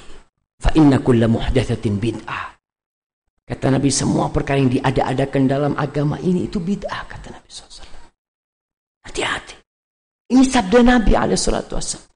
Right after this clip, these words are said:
Semua ulama sepakat dengan adanya bid'ah. Semua sepakat. Dan itu menjadi pemecah belah umat, iya. Cuma terjadi perbedaan pendapat ketika menentukan mana yang bid'ah dan mana yang bukan bid'ah.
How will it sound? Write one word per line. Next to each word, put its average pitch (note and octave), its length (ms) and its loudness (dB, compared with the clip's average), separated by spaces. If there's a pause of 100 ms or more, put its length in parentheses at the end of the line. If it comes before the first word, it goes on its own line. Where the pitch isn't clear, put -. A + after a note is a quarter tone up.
(180)
Semua C4 560 6
ulama D4 400 8
sepakat - 560 4 (560)
dengan F#3+ 240 4
adanya G#3+ 320 6
bid'ah. - 360 0 (440)
Semua D4+ 400 6
sepakat. - 400 -2 (1120)
Dan F3 160 8
itu B3 240 4
menjadi A#3+ 520 8 (440)
pemecah G3+ 480 6
belah A3 320 8
umat, B3+ 140 8 (100)
iya. B3+ 200 8 (1160)
Cuma A#2+ 320 2
terjadi A2 400 2
perbedaan A2 480 2
pendapat A2+ 560 2
ketika C#3+ 320 2
menentukan C#3+ 560 4
mana D#3+ 320 2
yang C#3 160 4
bid'ah C#3 400 -2
dan A2 160 4
mana A#2 160 2
yang G2 160 0
bukan F#2+ 240 -2
bid'ah. - 400 -4